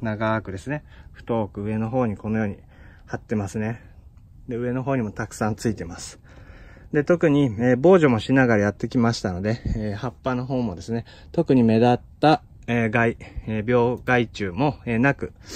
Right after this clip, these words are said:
健全な、えー、状態で、ですね。で、それで、えー、根っこです。今日はちょっとお見せしたいのが根っこですね。なかなか根っこというものは、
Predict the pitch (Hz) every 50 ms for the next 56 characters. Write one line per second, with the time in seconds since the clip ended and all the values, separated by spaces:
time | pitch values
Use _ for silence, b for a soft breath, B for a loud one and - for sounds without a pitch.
0 | B B B B - - - 139 131 131 123 123 127 123 123 117 117 110 - B
1 | B B B B B B B - - 107 107 107 101 110 104 104 - 107 101 101
2 | 107 113 110 - - - - - B B B B B B B B B B B B
3 | B B B B - - - - - - 87 107 117 120 - - - - - -
4 | - - - - - - 131 131 135 135 - 143 135 135 131 135 131 123 123 120
5 | 113 117 123 127 - - - 170 135 113 98 - - - - - - - 185 160
6 | 147 127 117 123 131 117 - - 143 - - 120 107 107 113 131 127 - 143 139
7 | - - 156 135 120 104 95 98 104 110 - - - 165 131 104 - 107 113 120
8 | 120 - - - - 127 135 139 - 170 175 175 175 - 165 131 127 131 131 -
9 | - 180 - 175 156 147 135 127 123 113 95 -